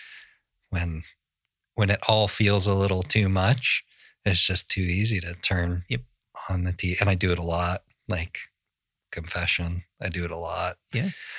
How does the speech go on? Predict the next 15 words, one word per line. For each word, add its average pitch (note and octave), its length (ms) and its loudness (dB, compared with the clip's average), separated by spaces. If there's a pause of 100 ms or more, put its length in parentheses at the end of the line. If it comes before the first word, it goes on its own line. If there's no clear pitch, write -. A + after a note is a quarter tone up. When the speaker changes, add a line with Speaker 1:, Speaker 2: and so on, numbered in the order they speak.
(340)
Speaker 1:
Um, F2 360 0 (220)
and F2 100 -2
it's F2 180 0
just - 260 0
easier F2 420 0
to E2+ 180 -2 (880)
get F#2 180 0
lost F2+ 520 2
in E2+ 280 -2 (340)
some F#2+ 300 4
other G2 240 2
story, F#2+ 640 2
some F#2 280 -2
other F#2 440 2 (680)
thing G2 540 2